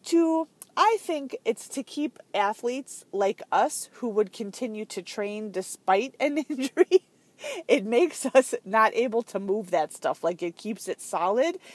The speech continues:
so that the body can <laughs> heal it. <laughs> I'm only laughing because one time I, I, I hurt myself so bad. I, I basically turned my foot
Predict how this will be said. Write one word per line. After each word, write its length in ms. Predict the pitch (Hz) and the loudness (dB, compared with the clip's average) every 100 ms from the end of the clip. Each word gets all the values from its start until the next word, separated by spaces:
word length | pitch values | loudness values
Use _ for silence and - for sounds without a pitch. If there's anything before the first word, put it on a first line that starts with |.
| - | -18
so 220 | - 220 208 | -6 -2 2
that 340 | 226 226 - | 2 2 0
the 100 | 202 | 0
body 380 | 202 196 196 208 | 4 4 4 2
can 280 | - 240 233 | -2 0 0
<laughs> 120 | - | 0
heal 320 | 233 214 254 - | 0 2 2 2
it. 280 | - - - _ _ _ 427 453 - _ - | -2 -2 -20 _ _ _ -10 -10 -12 _ -6
<laughs> 320 | 339 - 349 _ - _ - - - - | -6 -4 -6 _ -20 _ -20 -20 -14 -6
I'm 160 | 240 | -2
only 260 | 277 277 269 | -2 -2 0
laughing 540 | 220 208 214 185 180 | 2 4 2 -4 -6
because 320 | 180 180 214 | -8 -8 -10
one 220 | 185 202 214 | -4 -6 -4
time 280 | 240 214 | -6 -4
I, 220 | 196 170 - | -4 -4 -6
I, 260 | - 185 185 170 _ | -2 -2 -2 -8 _
I 240 | - 196 208 | -2 0 0
hurt 280 | 214 196 - | -4 -6 -6
myself 440 | 190 - 185 175 | -10 -4 -4 -4
so 200 | - 185 | -6 -4
bad. 160 | 180 117 | -2 0
I, 260 | 185 185 - _ _ _ _ _ | 0 0 -6 _ _ _ _ _
I 120 | 247 | 0
basically 500 | 233 403 359 254 247 | 2 0 0 -4 -4
turned 340 | - 240 233 | -2 -4 -2
my 140 | 208 185 | -4 -4
foot 320 | - 208 214 | -2 0 0